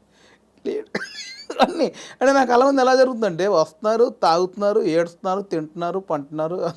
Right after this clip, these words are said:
ఏడుస్తున్నారు, త-, ఏందిరా అది? అప్పుడు నా చిన్న వయసు నైంటీ నైన్లో మా నాన్న చనిపోయినప్పుడు ఆ వయసులో నాకు అది అనిపించింది, మీరు సెలబ్రేట్ చేసుకుంటున్నారా, బాధపడుతున్నారా, ఎంజాయ్ చేస్తున్నారా అనేది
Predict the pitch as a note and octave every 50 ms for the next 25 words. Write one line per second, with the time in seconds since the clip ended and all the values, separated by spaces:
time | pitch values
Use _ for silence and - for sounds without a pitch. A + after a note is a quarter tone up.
0 | - _ _ _ - F3+ C#3+ D3 D3+ C#3+ - - F#3 E3+ E3+ E3+ E3+ - - -
1 | D3+ C#3 D3 F3 G3+ B3+ D#4+ - - - D3 C#3 - - - _ _ _ _ _
2 | - - _ _ _ _ - A#3 G#3+ G#3+ G#3+ G#3 - A3+ G#3+ G#3+ G#3 F#3+ E3 D3
3 | D3+ D#3 D#3+ D#3+ E3 E3 E3 E3+ F3 E3 D3 C#3 D#3+ G3 A3+ - _ _ _ _
4 | _ _ _ _ _ _ - C#3+ C#3+ C#3+ D3+ D#3+ D3+ D3 C#3+ C#3 D3+ C#3+ C3+ C3
5 | F3+ F3 E3 D3 C#3 D#3 E3 E3 G#3 G#3 F#3+ E3 F3+ D#3 D3 D#3 E3 F#3 - -
6 | D#3+ C#3+ C3 C#3 D#3 D3+ - D3 A#2+ B2+ C#3+ E3+ F#3 F3+ D#3+ G3 F#3+ F#3+ - G3+
7 | F#3 E3+ F#3+ E3 F3+ G#3+ G3 F#3 D#3+ D3 - - D#3+ F3 F#3+ F#3+ F#3 F3 G#3 G3+
8 | G3+ A3 F#3 E3+ F3 F#3 F#3+ F#3+ F#3 F3+ F3+ - - F3 F3 F3 E3+ F3 F#3+ G#3
9 | C#4+ G4 A4